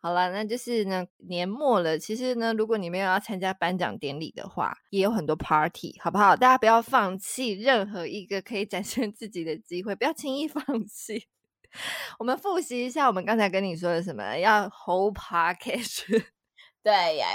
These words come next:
Speaker 2: whole package。<laughs>
Speaker 1: 对，要想一下你可能会遇到的状况，然后要穿好你的衣服，好吗？<laughs>
Speaker 2: 对，这也是一种个人品牌的经营欸。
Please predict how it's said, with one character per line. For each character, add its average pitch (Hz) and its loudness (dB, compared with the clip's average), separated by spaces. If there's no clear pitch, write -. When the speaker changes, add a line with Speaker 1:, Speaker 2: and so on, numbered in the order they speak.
Speaker 2:
whole 165 -6
package。 214 0
<laughs> - -2
Speaker 1:
对， 185 4
要 240 4
想 196 0
一 214 -2
下 269 2
你 240 2
可 247 -4
能 196 0
会 214 0
遇 226 -6
到 202 4
的 175 0
状 180 -2
况， 175 -4
然 156 -10
后 190 -8
要 180 -2
穿 214 4
好 170 2
你 175 -2
的 131 -6
衣 202 -6
服， 196 -6
好 180 2
吗？ 165 -6
<laughs> - -12
Speaker 2:
对， 339 0
这 415 4
也 349 4
是 349 -2
一 403 2
种 320 2
个 359 4
人 269 2
品 226 -12
牌 190 -4
的 208 -2
经 226 -10
营 165 -12
欸。 76 -14